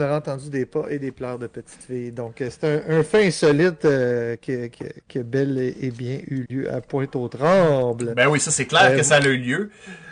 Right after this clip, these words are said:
Speaker 2: Euh, moi, j'ai déjà fait une petite peur à une de mes filles en lui disant qu'il y avait un fantôme, euh, dans le grenier
Speaker 1: Oh.
Speaker 2: du Centre Toussaint.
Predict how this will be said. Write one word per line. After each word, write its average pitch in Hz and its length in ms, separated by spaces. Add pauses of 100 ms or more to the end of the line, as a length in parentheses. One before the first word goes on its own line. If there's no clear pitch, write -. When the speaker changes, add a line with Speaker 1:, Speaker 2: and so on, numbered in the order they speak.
Speaker 2:
Euh, 120 300
moi, 208 100
j'ai 202 120
déjà 127 160
fait 151 180
une 117 160
petite - 260
peur 135 280
à 101 100
une 104 140
de 104 80
mes 101 160
filles 120 320
en 104 80
lui 101 80
disant 98 200
qu'il 120 100
y - 60
avait 98 60
un 95 80
fantôme, 107 640
euh, 98 160
dans 90 180
le 90 340
grenier 131 340
Speaker 1:
Oh. - 40
Speaker 2:
du - 60
Centre 107 260
Toussaint. 147 300